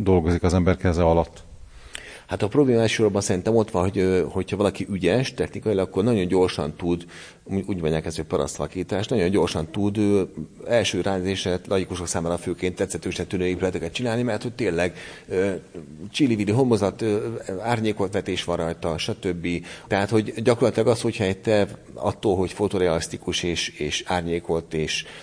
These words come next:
Speaker 2: látjuk a textúrákat, attól még nem lesz maga az épület jó.
Speaker 1: A régi épületek felújítása, vagy esetleg sokszor előfordul az, hogy egy homlokzatot meg kell óvni, mert városképi, de mögé új épületek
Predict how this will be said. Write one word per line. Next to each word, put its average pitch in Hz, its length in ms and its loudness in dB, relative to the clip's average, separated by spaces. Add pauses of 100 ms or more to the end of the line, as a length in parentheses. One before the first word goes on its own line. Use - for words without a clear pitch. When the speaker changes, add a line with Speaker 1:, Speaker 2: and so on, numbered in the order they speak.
Speaker 2:
látjuk 92 320 0
a 95 60 0
textúrákat, 90 680 -2
attól 87 200 -4
még 85 100 0
nem 92 180 0
lesz 80 180 -2
maga 82 220 0
az 82 120 0
épület 76 440 -4
jó. 65 220 0 (1300)
Speaker 1:
A 101 480 4 (100)
régi 117 340 10
épületek 101 400 6
felújítása, 95 880 6 (360)
vagy 101 180 4
esetleg 110 320 4
sokszor 123 300 6
előfordul 110 420 8
az, 107 100 6
hogy 101 120 0
egy 107 100 8
homlokzatot 104 520 6
meg 110 100 8
kell 104 160 6
óvni, 90 200 6
mert 92 180 4
városképi, 101 480 6
de 98 100 8
mögé 101 280 8
új 98 160 8
épületek 87 520 4